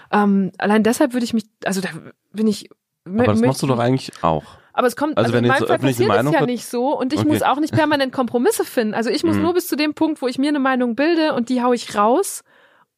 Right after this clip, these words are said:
Speaker 1: Und in dem Moment ist qua-, also jetzt verkürzt ist mein Job ja getan und ich muss es nicht in eine Policy umsetzen.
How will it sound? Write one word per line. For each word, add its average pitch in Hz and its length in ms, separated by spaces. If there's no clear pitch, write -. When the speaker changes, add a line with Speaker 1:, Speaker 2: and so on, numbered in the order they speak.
Speaker 1:
Und 233 160
in 233 100
dem 269 140
Moment 294 180
ist - 100
qua-, - 180
also 202 200
jetzt 208 140
verkürzt 285 360
ist - 120
mein 247 180
Job 240 160
ja 220 120
getan 208 580
und 220 140
ich 202 100
muss 220 140
es 214 140
nicht 262 240
in 254 60
eine 240 140
Policy 226 520
umsetzen. 202 800